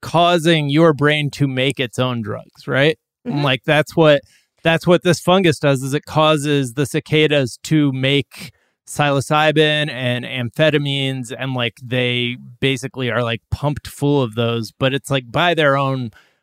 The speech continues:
Speaker 1: body. So it just made me wonder, like, are there examples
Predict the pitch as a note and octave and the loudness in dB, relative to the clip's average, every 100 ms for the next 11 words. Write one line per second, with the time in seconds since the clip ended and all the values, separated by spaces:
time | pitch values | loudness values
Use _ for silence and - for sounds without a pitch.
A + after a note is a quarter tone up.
0 | _ _ _ C#3 C#3+ D3 C3+ A#2+ - D3+ | _ _ _ -2 2 2 0 -2 0 2
1 | D#3+ - G3 F#3+ G3 F#3+ G3+ E3 D#3+ E3 | 2 4 2 4 4 4 4 2 0 0
2 | D#3 C#3+ B2+ A#2+ - _ _ _ _ D#3+ | 0 0 -2 -4 -12 _ _ _ _ 4
3 | F3 A#3 A#3+ A#3 G3 D3 C#3+ D3+ D#3+ E3+ | 6 8 6 2 0 0 2 2 2 4
4 | E3 E3 C#3 | 4 2 -4